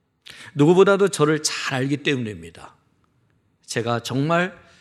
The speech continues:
진실하게 사랑의 사람인지, 가정에서, 삶의 자리에서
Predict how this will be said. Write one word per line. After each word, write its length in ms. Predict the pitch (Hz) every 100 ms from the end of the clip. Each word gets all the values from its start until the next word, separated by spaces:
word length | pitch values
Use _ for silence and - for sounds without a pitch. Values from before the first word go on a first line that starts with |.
| _ -
진실하게 1080 | - 151 185 185 190 180 165 156 170 151 _
사랑의 420 | - 170 170 175
사람인지, 760 | - 160 147 131 113 123 117 - _ _ _ _ _
가정에서, 680 | - 123 139 143 139 139 147
삶의 440 | 147 - 147 156 151
자리에서 600 | 143 147 139 135 180